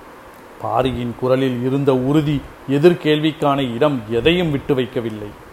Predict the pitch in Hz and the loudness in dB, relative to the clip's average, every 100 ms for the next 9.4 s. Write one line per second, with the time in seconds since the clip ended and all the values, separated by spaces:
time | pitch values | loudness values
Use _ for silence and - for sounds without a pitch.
0 | - - - 113 120 139 143 135 120 117 | -20 -20 -8 -4 0 4 4 2 0 0
1 | 127 127 117 117 113 110 107 - - - | 0 -2 -4 -6 -6 -10 -10 -16 -20 -20
2 | - - 131 127 120 113 110 143 160 156 | -20 -12 -6 -6 -6 -8 0 2 4 4
3 | 165 147 - 123 165 131 139 160 160 170 | 4 -2 -2 2 4 6 4 4 2 0
4 | 151 127 147 180 156 147 156 131 - - | 0 0 2 2 2 2 0 0 -8 -20
5 | - - 127 156 180 156 156 143 165 196 | -20 -12 0 4 6 6 2 2 0 0
6 | 120 135 170 185 - 160 139 156 160 156 | 2 0 2 -2 -2 -4 0 0 0 -2
7 | 147 170 123 120 131 180 185 175 175 120 | 0 -4 -4 -2 -2 2 2 2 0 -2
8 | 139 151 - 196 190 - 180 160 147 - | -4 -2 0 0 0 0 0 0 -2 -2
9 | 143 127 117 | 0 0 -2